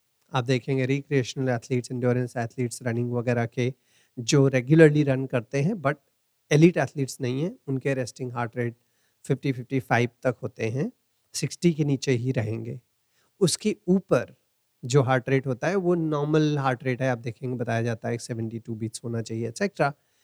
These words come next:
But अगर आपका resting heart rate बढ़ रहा है, इसका मतलब ये indication है या तो आपकी fitness जो है वो subsidize हो रही है, वो deprioritize हो रही, या फिर आपको कोई illness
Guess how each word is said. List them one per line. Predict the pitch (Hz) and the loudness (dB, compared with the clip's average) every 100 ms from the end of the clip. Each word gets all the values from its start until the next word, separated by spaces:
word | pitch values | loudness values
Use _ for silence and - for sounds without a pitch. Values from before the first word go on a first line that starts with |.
| _ - | _ -6
But | 123 180 165 _ _ _ _ _ - | 6 6 6 _ _ _ _ _ -2
अगर | 139 165 175 | 4 4 4
आपका | 147 _ 143 | 0 _ -2
resting | 131 120 117 110 | -2 -4 -6 -4
heart | 127 123 123 | -4 -6 -8
rate | |
बढ़ | 113 131 131 | -2 2 2
रहा | 143 147 | 2 2
है, | 156 196 - | 2 -2 -6
इसका | - - | -10 -8
मतलब | 117 123 143 160 151 | -6 -6 -2 0 0
ये | 147 | 0
indication | 135 135 147 - 160 | -2 -4 -6 -4 -4
है | 170 | -4
या | 135 123 | -2 -4
तो | 135 | -2
आपकी | 120 - 131 | -4 -6 -12
fitness | - 131 - 170 - - _ _ _ _ _ - | -10 -10 -2 -2 -2 -10 _ _ _ _ _ -2
जो | 139 | 2
है | 127 139 | 4 4
वो | 135 147 - | 2 0 -4
subsidize | - 123 - 135 139 127 | -6 -6 -2 -2 -2 -2
हो | 143 | -2
रही | 143 139 | 0 0
है, | 160 175 - | -2 -4 -8
वो | 127 | -6
deprioritize | 131 143 143 127 135 135 131 | -4 -4 -2 -2 -2 -2 0
हो | |
रही, | 135 156 208 _ _ - | 0 0 -4 _ _ -4
या | 131 131 | 0 0
फिर | 127 - 151 - _ _ - | -2 -2 -2 -2 _ _ -8
आपको | 135 - 131 | -8 -6 -4
कोई | 143 | -2
illness | 135 143 127 131 127 - | -2 0 -2 0 -4 -8